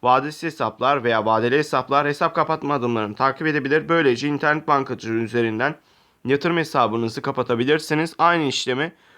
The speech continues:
mobil bankacılık üzerinden de yapabilirsiniz. Bu şekilde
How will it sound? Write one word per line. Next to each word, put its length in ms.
mobil 280
bankacılık 500
üzerinden 580
de 240
yapabilirsiniz. 1080
Bu 80
şekilde 580